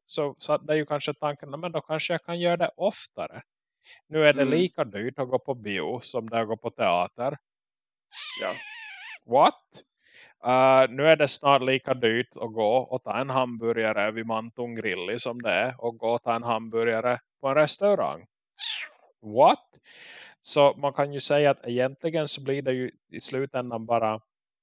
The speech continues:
Speaker 1: de här liksom riktigt höga kvalitativa upplevelserna.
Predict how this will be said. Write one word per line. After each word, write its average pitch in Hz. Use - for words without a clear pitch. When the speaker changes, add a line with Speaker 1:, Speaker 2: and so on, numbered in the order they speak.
Speaker 1:
de 107
här 107
liksom 113
riktigt 123
höga 113
kvalitativa 123
upplevelserna. -